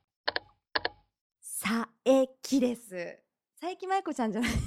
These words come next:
んですけどね。<laughs> 佐伯舞子ちゃん、あの、まあ、佐伯っていう名字ですけれども、福岡出身ですからね。大分県の佐伯市のお話です。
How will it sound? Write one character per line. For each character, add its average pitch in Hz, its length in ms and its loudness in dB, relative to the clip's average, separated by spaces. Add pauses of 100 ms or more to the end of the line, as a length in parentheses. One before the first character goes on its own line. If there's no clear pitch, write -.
(140)
ん 320 40 8
で 294 160 6
す - 80 -14
け 226 120 -6
ど 190 120 -2
ね。 175 120 -2 (260)
<laughs> 762 240 -4
佐 370 140 -4
伯 403 120 -8
舞 415 160 2
子 359 120 -8
ち 294 60 0
ゃ 277 80 8
ん、 214 120 8
あ 214 80 6
の、 196 440 0 (200)
ま 240 220 6
あ、 - 0 -
佐 180 160 -2
伯 294 240 -2
っ 269 40 -6
て 240 100 0
い - 20 0
う 196 40 0
名 233 220 0
字 196 80 -6
で 170 140 -4
す - 80 -16
け 165 80 -4
れ 160 60 -4
ど 160 80 -10
も、 160 100 -10
福 - 160 -4
岡 220 160 0
出 180 260 -8
身 - 20 -6
で 170 140 -4
す - 60 -12
か 160 100 -6
ら 151 100 -8
ね。 370 200 0 (260)
大 381 460 4
分 - 240 0
県 285 360 2
の 392 80 6 (180)
佐 - 160 -20
伯 190 440 -8
市 196 140 -4
の 233 160 4
お 220 40 2
話 175 440 -6
で 202 160 -6
す。 196 240 -12